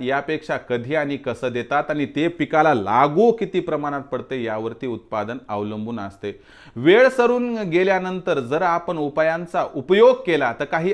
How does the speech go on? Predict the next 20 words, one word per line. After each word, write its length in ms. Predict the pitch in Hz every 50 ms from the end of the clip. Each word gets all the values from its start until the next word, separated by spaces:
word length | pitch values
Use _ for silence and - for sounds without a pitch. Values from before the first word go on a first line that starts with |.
| -
अर्थ 280 | 135 135 139 139 - 180
आहे 120 | 185 185
का? 220 | 170 170 151 147 147 -
अजिबात 420 | 120 104 113 110 113 113 123 135 131 -
नाही. 300 | 117 113 110 101 110 101 95 - - - - - -
म्हणून 260 | 123 131 151 160 170
मित्रांनो, 460 | 165 165 165 180 180 175 175 165 143
जमिनीमध्ये 680 | 117 104 135 135 151 156 165 165 165 165 160 151 156
ओल 240 | 156 143 143 151 151
असेल 280 | 147 143 139 - 147 143
आणि 100 | 139 135
आठ 260 | 127 135 139 135 -
ते 60 | 147
पंधरा 320 | 135 131 131 127 131 131 131
दिवसाचा 440 | 127 135 131 - 135 127 127 127
कापूस 400 | 117 - 123 120 117 - 135 117
आपला 260 | 127 120 - - 123 117
असेल, 360 | 117 113 - 135 127 120 113
तर 60 | 120
तेव्हा 420 | 104 - 127 127 131 139 135 110